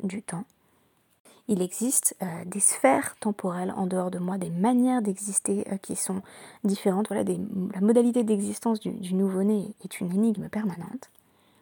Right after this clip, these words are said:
Et j'ai vraiment pris conscience que le, le monde ne gravitait pas autour de ma propre perception du temps. Oui, l'arbre tombe quand je ne suis pas dans la forêt. Oui, le jubilé est annoncé même si je décide de ne pas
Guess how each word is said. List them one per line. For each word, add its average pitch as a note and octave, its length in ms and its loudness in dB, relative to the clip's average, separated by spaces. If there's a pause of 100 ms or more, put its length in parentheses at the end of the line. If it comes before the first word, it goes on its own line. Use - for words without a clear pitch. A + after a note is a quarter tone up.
(400)
Et G#3 80 -2
j'ai G3 100 -2
vraiment G3 280 0
pris A#3+ 140 -2
conscience F#3+ 380 -4
que - 80 2
le, F#3+ 220 2
le F#3+ 120 -4
monde A#3+ 380 2
ne F3+ 180 2
gravitait G#3+ 520 -4
pas C#4 300 0
autour A3 320 0
de F#3+ 80 2
ma E3+ 120 -8
propre - 380 -2
perception - 560 -6
du G#3+ 160 0
temps. - 200 -12 (960)
Oui, A3 280 2 (220)
l'arbre G3+ 400 4
tombe A3 320 2
quand F3+ 180 -4
je F3 120 -8
ne F3 60 -6
suis - 140 -12
pas G3+ 300 0
dans F#3 140 -2
la F3 120 -6
forêt. F#3+ 420 -4 (440)
Oui, G3+ 200 4 (160)
le E3 140 -4
jubilé A3 520 0
est - 180 -6
annoncé A3+ 500 2
même A#3 320 4
si - 220 -6
je F3 80 -6
décide F#3 420 -4
de F3 60 -6
ne E3+ 80 -6
pas - 240 0